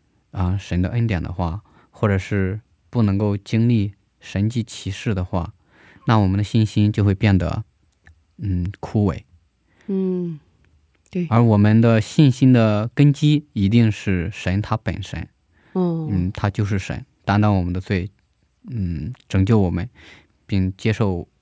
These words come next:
Speaker 1: 接待我们、爱我们的神。
Speaker 2: 嗯。
Speaker 1: 嗯，这是信心的，呃，根基吧。就是有了，有了这样的认识的话，我们才能活出信心本该有的样子，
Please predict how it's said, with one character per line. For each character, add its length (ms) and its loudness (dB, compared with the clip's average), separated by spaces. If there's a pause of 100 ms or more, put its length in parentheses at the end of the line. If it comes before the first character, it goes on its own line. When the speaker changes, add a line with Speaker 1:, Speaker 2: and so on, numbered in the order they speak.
(280)
Speaker 1:
接 160 0
待 140 2
我 140 -2
们、 260 -8
爱 140 -4
我 80 -2
们 160 -6
的 60 -6
神。 220 -14 (540)
Speaker 2:
嗯。 280 -8
Speaker 1:
嗯， 440 -4 (640)
这 180 2
是 540 -2 (140)
信 200 0
心 180 0
的， 240 -2 (200)
呃， 220 -8
根 180 0
基 180 -4
吧。 200 -12 (580)
就 120 -6
是 120 0
有 160 2
了， 160 -4
有 140 0
了 100 0
这 100 0
样 160 4
的 120 4
认 180 4
识 180 -2
的 100 0
话， 140 2
我 60 0
们 160 -2
才 160 -2
能 120 2
活 180 -6
出 340 -4
信 180 0
心 280 0
本 200 -4
该 140 -2
有 120 -4
的 100 -8
样 220 -4
子， 140 -16